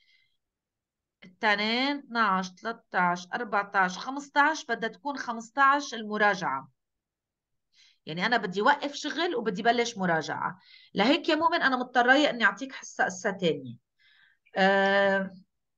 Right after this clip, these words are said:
بتقدر إني أعطيك هلأ بعد نص ساعة دغري؟ بنمشي إسا شوي، بنخلص كم إكسرسايز؟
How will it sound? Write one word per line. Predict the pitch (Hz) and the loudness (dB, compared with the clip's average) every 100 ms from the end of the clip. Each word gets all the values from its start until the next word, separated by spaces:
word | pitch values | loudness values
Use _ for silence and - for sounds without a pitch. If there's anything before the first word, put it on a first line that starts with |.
| _ _ _ _ _ _ _ _ _ - | _ _ _ _ _ _ _ _ _ -20
بتقدر | - - 294 381 - | -4 0 4 4 4
إني | 302 262 | 2 4
أعطيك | 269 320 339 262 | 2 0 0 2
هلأ | 302 330 | 4 4
بعد | 240 285 294 | 6 8 8
نص | 233 285 - | 4 -6 2
ساعة | 302 285 | 4 6
دغري؟ | 285 269 302 294 | 4 0 -2 -4
بنمشي | 254 254 - 247 | -6 -6 -6 -8
إسا | - 254 | -2 -2
شوي، | 254 262 269 277 | -2 2 2 2
بنخلص | 247 - 262 247 | 0 -2 0 -2
كم | 262 214 | -6 -6
إكسرسايز؟ | 220 240 240 269 294 349 | -6 -6 2 4 4 2